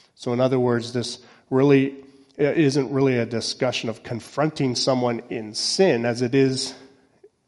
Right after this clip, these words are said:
examining someone else's Christian, as it is in an examining someone else's Christian walk, right? We, we're supposed to help one another through. Even still, Jesus tells us that the problem isn't in judging itself. The problem is in that we must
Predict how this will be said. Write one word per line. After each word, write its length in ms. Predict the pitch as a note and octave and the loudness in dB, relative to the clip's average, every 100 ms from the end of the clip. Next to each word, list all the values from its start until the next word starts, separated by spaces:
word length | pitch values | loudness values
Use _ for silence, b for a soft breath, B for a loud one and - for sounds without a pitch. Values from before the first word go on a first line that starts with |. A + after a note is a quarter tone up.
| _ _ - | _ _ -10
examining 920 | A#2 A#2 C3+ C#3 C3+ C3 A#2+ - B B B _ | -8 -4 -2 0 -2 -2 -4 -12 B B B _
someone 720 | - B2+ B2 B2 B2 A#2+ - | -2 0 0 -2 -2 -4 -6
else's 460 | B2 A#2 - A#2 - | -6 -6 -10 -12 -12
Christian, 600 | - A2 - A#2 A2+ - | -12 -12 -12 -12 -12 -4
as 220 | B2 B2 | -4 -2
it 100 | B2+ | 0
is 220 | C#3 A#2 | 0 0
in 160 | C3 A2+ | -4 -4
an 100 | A2 | -6
examining 480 | A2 G#2+ A#2 A2+ G#2+ | -8 -6 -4 -4 -8
someone 220 | B2 G#2+ | -8 -8
else's 300 | G#2 - G#2 | -10 -10 -18
Christian 560 | - G#2+ - G#2+ G2+ - | -14 -16 -14 -16 -16 -12
walk, 360 | A#2+ A2+ - - | -6 -6 -6 -8
right? 220 | A2 B2 | -8 -8
We, 140 | A#2+ B B B - | -10 B B B -6
we're 100 | A#2+ | -6
supposed 520 | - - C#3 C3+ - | -4 -2 -2 -2 -6
to 100 | A#2+ | -4
help 340 | - C3 - | 0 -2 -2
one 140 | A#2+ A2 | -6 -6
another 380 | A2 A#2 A2+ | -6 -4 -6
through. 420 | G#2+ - A#2 G#2 C3+ b b b b | -10 -12 -12 -12 -14 b b b b
Even 240 | C3+ C#3+ C#3 | 2 2 2
still, 240 | - C3+ | 0 -2
Jesus 380 | A#2 C3 B2+ A#2+ | 0 -4 -2 -6
tells 340 | - B2+ B2 | 0 0 0
us 300 | B2+ B2 - - b b _ | -2 -6 -12 -18 b b _
that 140 | - | -10
the 60 | A2+ | -10
problem 520 | - C#3 C#3 D3 C#3 | -2 2 4 4 2
isn't 320 | C3+ C3 B2 | 0 -2 -4
in 200 | B2 A2+ | -4 -6
judging 400 | A#2 B2 A#2+ B2 | -4 -4 -2 -4
itself. 540 | A2+ - - A#2+ A2 - | -4 -6 -2 0 -2 -6
The 60 | |
problem 500 | A2+ A#2+ A#2+ A#2+ B2+ | -10 -2 -2 -2 -4
is 300 | A#2 A#2 A2+ | -4 -4 -6
in 160 | A#2+ A2+ | -6 -6
that 220 | G#2+ - | -6 -6
we 160 | A#2 A#2+ | -8 -6
must 460 | A#2 G#2 - - | -6 -6 -10 -16